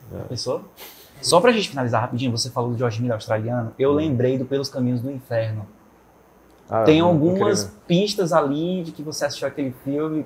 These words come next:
Speaker 2: fez o Bacurau, muito apaixonante. E eu vi também você celebrando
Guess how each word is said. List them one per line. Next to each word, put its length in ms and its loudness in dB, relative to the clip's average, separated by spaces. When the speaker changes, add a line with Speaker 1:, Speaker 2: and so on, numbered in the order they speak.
Speaker 2:
fez 200 4
o 20 -2
Bacurau, 640 4
muito 220 -2
apaixonante. 580 -4
E 40 2
eu 100 4
vi 120 -2
também 240 2
você 220 -6
celebrando 640 0